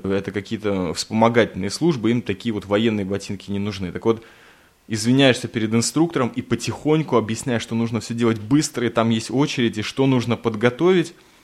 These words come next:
Вот, посылаешь, чтобы впервые можно было эти легкие ботинки поменять на то, что у тебя есть, потому что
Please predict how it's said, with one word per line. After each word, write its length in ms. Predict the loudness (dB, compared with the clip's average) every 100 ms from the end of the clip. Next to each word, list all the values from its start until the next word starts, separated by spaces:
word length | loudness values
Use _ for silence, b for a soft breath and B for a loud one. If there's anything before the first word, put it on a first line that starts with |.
| b b _
Вот, 240 | 0 0 0
посылаешь, 420 | -2 4 4 4
чтобы 520 | 0 0 0 0 -2 -8 _
впервые 840 | -20 0 2 4 4 4 6 2 0 -8 _ _ -16
можно 360 | -2 0 2 0
было 220 | 0 0
эти 200 | 0 -2
легкие 420 | 2 4 4 0
ботинки 440 | 0 0 0 -2 -4
поменять 420 | -6 -2 -2 -2
на 80 | -6
то, 140 | -6
что 160 | -6 -8
у 40 |
тебя 200 | -2 2
есть, 300 | 4 2 -2
потому 220 | -8 -8 -8
что 320 | -6 -6